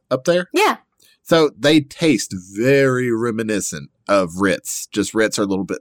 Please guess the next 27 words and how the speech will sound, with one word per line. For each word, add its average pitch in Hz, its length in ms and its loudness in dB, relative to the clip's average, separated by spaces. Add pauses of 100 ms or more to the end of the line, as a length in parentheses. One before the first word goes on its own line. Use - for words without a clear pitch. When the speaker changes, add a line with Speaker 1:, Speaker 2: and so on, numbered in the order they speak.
Speaker 1:
saltier. 151 640 -2 (180)
Speaker 2:
Okay. 208 460 -2
Speaker 1:
'Cause 110 140 0
I 104 60 0
guess 113 240 0
'cause 107 180 -2
they 107 100 2
have 107 140 0
the 92 80 0
salt - 420 -2
on 104 100 -2
the 95 120 -4
outside, 139 500 -2
but 107 100 0
if - 100 -8
you 151 80 0
got 170 140 2
rid 156 140 2
of 95 80 -6
the - 60 -12
salt, 190 380 0 (220)
they 156 100 2
taste 151 300 0
exactly 95 720 -4
the 98 140 -6
same. 110 300 -4 (280)
Speaker 2:
Huh. 294 240 2